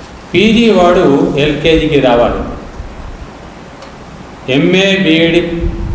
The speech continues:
పదహారు ఎంఏ బీఈడీ, ఎంఏలు సంపాదించాను అనుకోండి, ఆయన్ని ఒకటో తరగతికి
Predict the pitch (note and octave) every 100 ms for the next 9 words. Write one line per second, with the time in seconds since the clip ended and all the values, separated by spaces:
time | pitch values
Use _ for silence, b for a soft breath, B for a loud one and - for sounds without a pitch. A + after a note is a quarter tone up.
0 | - - - C#3 E3 D3+ E3 E3 D#3+ D#3+
1 | F3+ D#3+ E3 C3 C3+ D#3 F3+ D#3+ D#3 D#3
2 | D3 D3 C3+ A#2 B2+ G#2 G#2+ - - -
3 | - - - - - - - C#3+ F3+ G3
4 | F#3+ B2+ C#3 - - - - - D#3+ A3+
5 | C4 C4 F3+ D#3+ C#3+ C3+ C#3 D3 C4 C#3